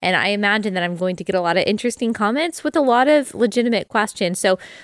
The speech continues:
where can people, if they want to talk to you, because you're the expert on this,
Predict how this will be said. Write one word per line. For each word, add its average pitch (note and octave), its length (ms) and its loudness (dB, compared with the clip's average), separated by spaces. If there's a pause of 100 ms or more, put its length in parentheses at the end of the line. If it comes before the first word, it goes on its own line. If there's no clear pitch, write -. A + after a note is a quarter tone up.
(140)
where C4+ 220 4
can F#4 160 -6
people, C#4+ 220 0
if B3 80 -2
they D4 120 0
want F#4 160 -2
to D4+ 60 2
talk C#4+ 180 2
to B3 100 -4
you, G3 400 0 (220)
because G#3 280 0
you're A#3+ 200 4
the C#4+ 120 0
expert - 420 -2
on F3 200 -2
this, D#3+ 340 -4